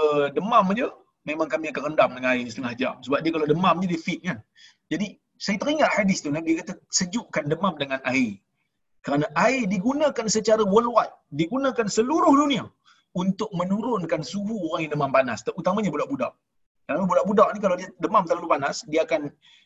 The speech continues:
akan ada, uh, renjatan elektrik pada otak dia, jadi dia akan fit. Ha, dia akan, apa ni, sawan, demam sawan dia panggil. So, cara nak turunkan suhu tu dengan cepat adalah dengan,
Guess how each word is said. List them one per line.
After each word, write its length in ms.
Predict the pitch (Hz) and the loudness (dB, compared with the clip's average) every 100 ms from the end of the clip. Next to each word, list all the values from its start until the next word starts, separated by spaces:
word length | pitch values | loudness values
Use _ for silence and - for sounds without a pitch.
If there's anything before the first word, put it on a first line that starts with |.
| _ 131 | _ -8
akan 220 | 131 147 147 | 0 2 2
ada, 160 | 151 143 139 135 135 | 2 2 2 0 -2
uh, 240 | - 139 127 | -2 0 0
renjatan 380 | 135 160 165 147 | 0 0 0 0
elektrik 320 | 156 175 165 | -2 -4 -6
pada 160 | 143 143 | 0 0
otak 380 | 139 139 - 151 | 0 0 0 0
dia, 100 | 208 254 143 | -6 -8 -2
jadi 120 | 143 - | 2 2
dia 140 | 262 135 | 0 -2
akan 180 | - 127 | -2 -6
fit. 220 | - 139 - _ _ _ | -6 -6 -8 _ _ _
Ha, 100 | 135 143 | -6 0
dia 160 | 127 123 | 0 0
akan, 380 | 131 127 117 120 | 0 0 -2 -6
apa 120 | 131 | -4
ni, 80 | 127 | -4
sawan, 340 | - 135 120 101 - - | -2 2 2 0 -10 -2
demam 180 | 131 | -2
sawan 300 | 123 139 139 | 2 6 6
dia 100 | 120 123 | 2 -4
panggil. 240 | 139 196 - - - _ | -4 -6 -10 -20 -20 _
So, 400 | - 202 233 - _ _ _ _ | 0 2 2 0 _ _ _ _
cara 560 | - 175 233 254 277 202 | 2 6 6 6 6 6
nak 320 | 185 - - | 2 -2 -4
turunkan 560 | 233 277 311 254 226 220 | 0 4 6 6 2 -2
suhu 480 | 226 247 285 254 196 | -2 0 2 2 0
tu 80 | |
dengan 240 | 214 220 208 | 0 2 2
cepat 320 | - 320 - - _ _ | 2 2 2 -8 _ _
adalah 320 | 147 139 139 | -4 0 0
dengan, 320 | 147 165 233 | 0 2 0